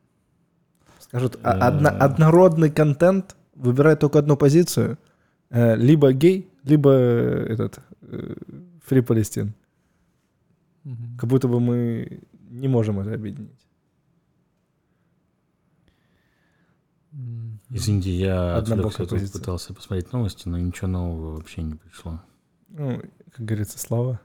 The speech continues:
Speaker 3: Новостной поток
Speaker 1: Богу.
Speaker 3: остановился. Эх, и что ж нам делать?
Speaker 1: Что ж нам делать?
Speaker 3: М.
Speaker 1: Ой-ой-ой. Вопрос, э, хороший.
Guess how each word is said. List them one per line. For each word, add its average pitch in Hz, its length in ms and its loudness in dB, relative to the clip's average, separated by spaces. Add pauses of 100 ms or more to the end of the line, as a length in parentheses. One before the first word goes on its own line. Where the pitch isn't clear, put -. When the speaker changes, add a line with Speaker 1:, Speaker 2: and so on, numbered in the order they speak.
Speaker 3:
Новостной 131 500 -2
поток 120 240 -2
Speaker 1:
Богу. 95 120 -4
Speaker 3:
остановился. 120 680 0 (1800)
Эх, 139 420 4 (580)
и 156 100 -6
что 143 220 2
ж 120 120 -2
нам 123 180 2
делать? 113 440 0 (260)
Speaker 1:
Что - 180 -6
ж - 80 -10
нам 156 180 0
делать? 165 440 -2 (1900)
Speaker 3:
М. 131 460 -18 (560)
Speaker 1:
Ой-ой-ой. 98 720 0 (300)
Вопрос, 135 500 -10
э, 113 440 -8
хороший. 143 640 -4